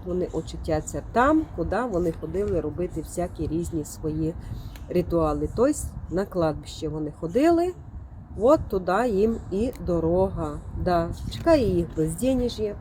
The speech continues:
тому що ви виміли, виміли і почистили усі сплетні,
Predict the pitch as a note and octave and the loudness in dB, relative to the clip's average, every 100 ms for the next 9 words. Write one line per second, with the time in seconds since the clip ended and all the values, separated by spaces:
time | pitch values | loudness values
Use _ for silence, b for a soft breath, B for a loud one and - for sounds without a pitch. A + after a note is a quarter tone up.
0 | F#3+ F#3 F3+ D#3+ E3 E3+ B3 F4+ - - | -4 -2 -2 -4 -6 0 2 2 -2 -12
1 | - - - - E3+ F#3+ B3 B3+ A3+ F#3 | -12 -10 -6 -4 -2 10 12 12 10 8
2 | D3+ C3 - - - D#3 G#3 C4 D4 A3+ | 4 -2 -8 -10 -6 2 6 8 6 4
3 | F#3+ F#3+ F3+ E3+ - D#3 F3 F3 B3 A#3+ | 4 4 4 2 0 -6 -6 -4 -4 -4
4 | - F3+ F3 G#3 E4 G4 F4+ - E3+ G3+ | -2 -2 -2 -4 0 2 0 -2 0 2
5 | A3 - F#3 | 2 0 -4